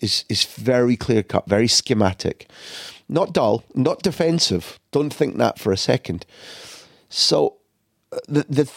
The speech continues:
the thing that you have to bear in mind is that at Villarreal, his captains rebelled. And literally, two senior players went to the president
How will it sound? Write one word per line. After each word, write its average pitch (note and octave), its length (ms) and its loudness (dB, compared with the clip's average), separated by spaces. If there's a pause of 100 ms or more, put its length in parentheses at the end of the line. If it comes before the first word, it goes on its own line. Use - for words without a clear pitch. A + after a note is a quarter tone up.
(120)
the D3 80 4
thing F#3 580 0 (120)
that A#2 240 -2
you C#3 120 2
have C3+ 400 0
to B2 80 0
bear B2+ 260 2
in A2 80 2
mind A2+ 300 2 (100)
is B2 160 2
that B2 180 0
at - 260 -2
Villarreal, C3 920 2 (1400)
his - 140 0
captains A#2 440 0
rebelled. A2 540 2 (720)
And A3 140 4
literally, G#2 560 0 (480)
two G3 160 2
senior B2+ 360 4
players G#2 360 2
went A#2+ 240 0
to - 100 -4
the D#2 60 -4
president F#2 720 0